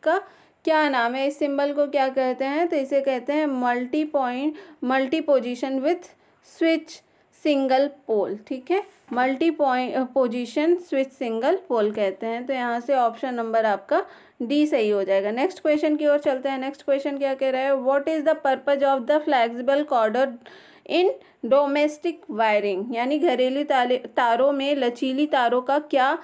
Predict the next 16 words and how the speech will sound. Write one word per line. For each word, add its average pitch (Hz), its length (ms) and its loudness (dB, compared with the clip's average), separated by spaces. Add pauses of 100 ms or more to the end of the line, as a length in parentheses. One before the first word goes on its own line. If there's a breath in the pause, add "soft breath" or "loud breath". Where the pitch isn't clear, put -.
(280 loud breath)
उद्देश्य 269 600 0
होता 247 400 2
है? 196 300 -2 (880)
तो 254 160 -4
इसका 269 320 0
उद्देश्य 294 420 2
होता 254 200 2
है 294 100 2
कनेक्शन 277 600 -2
ट्रांसपोर्टेबल 240 1000 0 (320 loud breath)
अप्लायंसेज, 247 800 0
यानी 247 280 0
ट्रांसपोर्टर, 269 880 0 (500)
पोर्टेबल 254 540 2
उपकरण 254 520 0
कनेक्शन। 226 640 -4